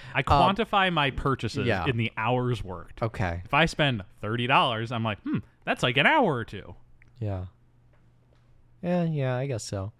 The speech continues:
Speaker 2: Uh, all right, at any rate, one,
Speaker 1: Yes.
Speaker 2: one thing I wanted to get to with this, uh, particular role and this order of movies is this does something a little bit different for Fraser than it does for Travolta.
Speaker 1: Yes.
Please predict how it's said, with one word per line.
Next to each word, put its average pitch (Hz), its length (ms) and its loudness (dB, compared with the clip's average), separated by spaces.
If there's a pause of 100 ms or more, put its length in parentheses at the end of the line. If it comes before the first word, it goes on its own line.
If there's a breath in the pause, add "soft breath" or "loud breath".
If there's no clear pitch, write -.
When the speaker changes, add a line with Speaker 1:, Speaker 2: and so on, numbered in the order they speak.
(420 soft breath)
Speaker 2:
Uh, 139 360 4 (1200)
all 123 80 -2
right, 113 60 0
at 123 100 -6
any 123 260 2
rate, 92 400 -4
one, 143 80 -4
Speaker 1:
Yes. 147 240 2
Speaker 2:
one 156 140 2
thing 139 160 0
I 131 40 2
wanted 123 200 2
to 113 60 -2
get 101 260 -2
to 92 320 -4 (100)
with - 220 -6
this, - 460 -4
uh, 101 120 -2
particular 110 560 -4
role 87 360 -4 (580 soft breath)
and 101 260 0
this 92 240 -4
order 131 300 2
of 95 100 -2
movies 87 580 -8
is 92 560 -6
this 185 280 2
does 233 220 0
something 196 360 -2
a 170 80 2
little 311 580 0
bit 214 520 0
different 170 340 0
for 135 160 -8
Fraser 131 480 0
than 104 120 -2
it 104 100 -6
does 110 160 -2
for 101 120 -6
Travolta. 104 720 -4
Speaker 1:
Yes. - 540 -6